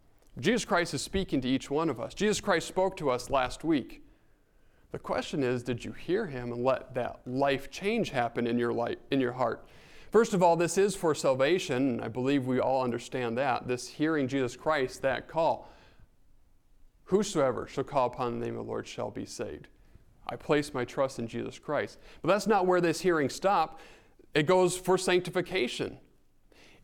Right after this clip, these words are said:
in our daily walk with Jesus Christ.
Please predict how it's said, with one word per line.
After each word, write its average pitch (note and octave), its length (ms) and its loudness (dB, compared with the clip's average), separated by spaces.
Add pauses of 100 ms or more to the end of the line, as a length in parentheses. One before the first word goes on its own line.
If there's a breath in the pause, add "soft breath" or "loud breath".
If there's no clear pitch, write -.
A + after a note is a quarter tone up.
in E3 100 2
our D3+ 180 4
daily D#3 600 2
walk D3+ 440 -2
with C3+ 140 0
Jesus C3+ 440 -2
Christ. C3 640 -6